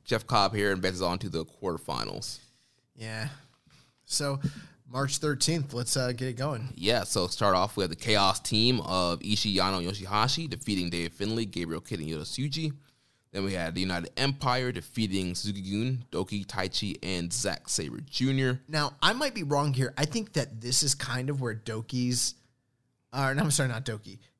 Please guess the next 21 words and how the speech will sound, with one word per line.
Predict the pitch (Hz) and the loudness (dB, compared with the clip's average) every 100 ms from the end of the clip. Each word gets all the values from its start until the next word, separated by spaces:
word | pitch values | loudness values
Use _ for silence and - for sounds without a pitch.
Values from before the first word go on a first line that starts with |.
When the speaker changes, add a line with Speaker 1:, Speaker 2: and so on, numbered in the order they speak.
| - | -4
Speaker 2:
Taichi's | 147 147 147 160 135 | 0 2 2 0 0
distaste | 123 131 127 - 117 117 151 - - - | 0 0 0 0 -4 -2 0 0 -2 -8
and, | 120 117 | -8 -6
like, | 113 113 - | -6 -8 -4
ongoing, | 120 127 131 123 123 120 120 | -2 0 0 0 0 -2 -4
like, | 107 101 104 - - _ _ _ _ _ _ | -4 -6 -10 -12 -16 _ _ _ _ _ _
uh, | 107 104 98 92 85 - _ _ 107 | -6 -4 -4 -6 -10 -16 _ _ -4
anger | 120 127 139 147 147 | -2 2 2 2 0
towards | - - 127 123 123 117 113 113 - - - _ _ _ _ - | -2 2 2 2 2 0 -2 0 0 0 -6 _ _ _ _ -4
the | |
United | 131 123 107 107 | 0 0 0 -4
Empire | 107 107 117 113 | -4 -2 0 2
stemming | 107 - 107 117 | 2 0 -4 -6
from, | 123 139 139 | 0 2 2
because | 143 123 110 120 - _ _ _ _ _ | 0 -2 -2 -2 -6 _ _ _ _ _
for | - 135 | -2 0
the | |
rest | 123 131 143 165 | 2 2 2 2
of | 139 | -2
the | |
tour, | 110 - 113 117 135 143 | -4 -4 0 2 4 2